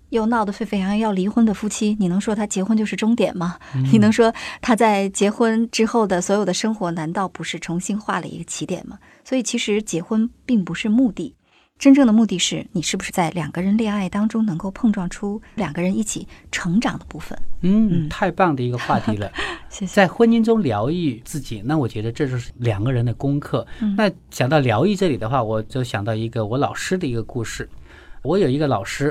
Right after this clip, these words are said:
Speaker 2: 啊，心理学的一个蛮著名的一个老师，那么他没有孩子，他经常跟我们说，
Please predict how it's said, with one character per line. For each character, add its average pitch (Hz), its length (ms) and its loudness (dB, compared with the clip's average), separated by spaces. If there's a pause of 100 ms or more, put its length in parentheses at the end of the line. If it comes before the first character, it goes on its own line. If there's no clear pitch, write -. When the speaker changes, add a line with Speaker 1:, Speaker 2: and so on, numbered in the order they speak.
Speaker 2:
啊， 113 140 -2
心 175 180 -4
理 175 80 2
学 120 160 -6
的 113 80 -6
一 117 120 -4
个 107 340 -4
蛮 107 240 -4
著 165 160 -2
名 117 160 -2
的 113 60 -4
一 - 20 -4
个 123 100 -2
老 117 160 -4
师， - 360 -8
那 147 100 -6
么 156 80 -4
他 185 140 -4
没 135 160 0
有 139 100 0
孩 104 260 -10
子， 117 200 -12 (360)
他 - 140 -4
经 226 160 2
常 143 320 2 (140)
跟 175 120 0
我 123 120 0
们 110 120 -2
说， 135 360 -2